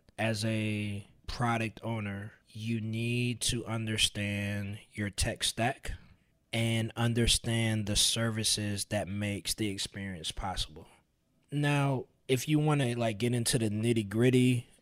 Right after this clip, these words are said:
of, like, A P I specs, databases, schemas, all that,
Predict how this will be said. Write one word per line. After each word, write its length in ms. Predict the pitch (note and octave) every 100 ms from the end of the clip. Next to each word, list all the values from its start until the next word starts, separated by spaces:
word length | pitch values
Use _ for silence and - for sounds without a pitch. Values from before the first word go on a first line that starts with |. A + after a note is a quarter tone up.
| _
of, 520 | G#2 G#2 G#2 G2+ F#2+
like, 500 | G2+ F#2+ F#2 D#2 - - - _ - - _ -
A 140 | F2+
P 240 | - A2+
I 160 | C3+ C3
specs, 800 | B2 - C3+ C3 A#2+ A#2+ - - -
databases, 920 | C3+ B2+ A#2+ G#2+ A#2+ A#2 - A#2 A2+ A2
schemas, 1200 | - - - B2+ B2+ B2 A#2+ A#2 A#2 A#2 G#2+ - -
all 200 | A#2+ A#2+
that, 300 | C3 C3